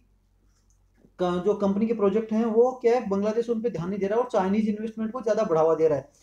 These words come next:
तो अभी क्या है, एक सेहलत, अ, जो area है बांग्लादेश का, उसमें एक Chinese company को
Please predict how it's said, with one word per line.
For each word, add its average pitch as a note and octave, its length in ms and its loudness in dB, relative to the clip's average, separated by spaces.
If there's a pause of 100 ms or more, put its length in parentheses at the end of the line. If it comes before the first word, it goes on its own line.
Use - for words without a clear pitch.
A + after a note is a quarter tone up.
(280)
तो G#3 40 0
अभी G3+ 220 2
क्या A#3+ 200 2
है, D4+ 240 -6 (120)
एक A3+ 120 -2
सेहलत, A3+ 560 2
अ, G#3 60 -2
जो G3+ 520 -2
area G#3+ 260 2
है G#3+ 80 0
बांग्लादेश G#3 360 -4
का, B3+ 80 -10
उसमें G#3+ 360 -6
एक A#3 140 -8
Chinese G3+ 380 -2
company G3 340 -4
को A3 360 -2